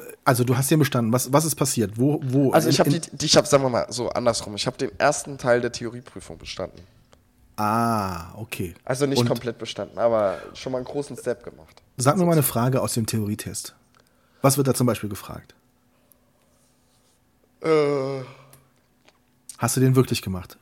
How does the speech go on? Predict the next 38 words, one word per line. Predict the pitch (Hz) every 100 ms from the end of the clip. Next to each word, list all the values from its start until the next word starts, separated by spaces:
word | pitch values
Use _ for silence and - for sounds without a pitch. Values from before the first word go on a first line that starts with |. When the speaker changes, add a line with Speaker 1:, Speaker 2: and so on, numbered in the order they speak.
| _
Speaker 1:
Oder | 120 110
war | 113
das | 143
Speaker 2:
Den |
hab | 147
Speaker 1:
jetzt |
hier | 123
Speaker 2:
ich | 107
Speaker 1:
ein | -
Speaker 2:
wirklich | 95
Speaker 1:
Fake? | 131
Speaker 2:
gemacht. | 131 - - _
Nee, | 127
den | 156
Speaker 1:
Klar. | 156
Speaker 2:
hab | 160
ich | -
wirklich | 190 170
gemacht. | 139 127 - - -
Ähm, | 139 135 -
<laughs> | - - - -
krass. | - - - - - - - -
Ähm, | - 151 143 -
ich | -
überleg | 170 151 165
grad, | - 135
welche | 139 135
ich | 139
dir | 135
schenken | - 147
kann. | 117 - - - -
Ähm, | 135 135 135 131 - - - - - - _ -
äh, | 139 123 -
was | - 147 -
bedeutet | 147 147 165
das | 139
Signal, | 127 113 107 123 135 120 -
wenn, | 123 120 123 123 120